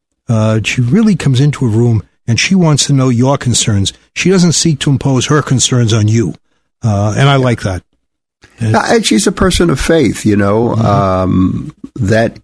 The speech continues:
Speaker 2: evening, I text her to tell her, "Look, I'm praying for you, you know, as you navigate all of this." Uh, she called me right back and she said, "You know, Reverend, <laughs> you text me at a time that I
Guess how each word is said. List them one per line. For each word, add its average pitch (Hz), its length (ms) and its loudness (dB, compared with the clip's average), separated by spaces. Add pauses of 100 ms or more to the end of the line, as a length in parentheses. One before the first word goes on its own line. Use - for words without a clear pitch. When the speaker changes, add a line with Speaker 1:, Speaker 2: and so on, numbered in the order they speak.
(140)
Speaker 2:
evening, 107 800 2
I 92 220 0
text - 460 -6
her 110 320 2 (240)
to - 120 -4
tell 98 260 -2
her, 110 160 0
"Look, 101 260 -2
I'm 90 140 -4
praying 107 380 0
for 110 260 0
you, 127 380 0 (400)
you 101 120 2
know, 87 160 2
as 87 200 0
you 90 100 2
navigate 101 580 0
all 101 200 0
of 95 140 -2
this." 120 280 -2
Uh, - 240 -4
she - 160 0
called 147 280 0
me 160 40 2
right 143 280 0
back 147 380 -4
and - 100 -4
she - 120 0
said, 95 260 0
"You 95 100 2
know, 127 420 0 (160)
Reverend, 135 480 0 (340)
<laughs> - 300 -16
you 101 140 2
text 131 340 -2
me 139 140 2
at 117 80 0
a 107 40 0
time 127 320 0
that 120 160 -4
I 104 160 0